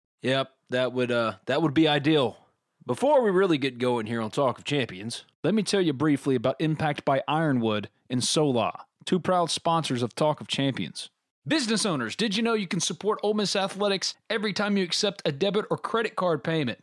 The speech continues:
That's right, Impact by Ironwood offers the best debit and credit card payments processing tools around,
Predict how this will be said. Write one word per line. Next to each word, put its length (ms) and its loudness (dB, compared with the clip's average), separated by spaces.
That's 260 -2
right, 240 0
Impact 480 -2
by 260 0
Ironwood 520 0
offers 320 0
the 80 -2
best 400 -2
debit 240 -2
and 80 -8
credit 240 -2
card 260 2
payments 320 -2
processing 640 0
tools 260 -2
around, 440 0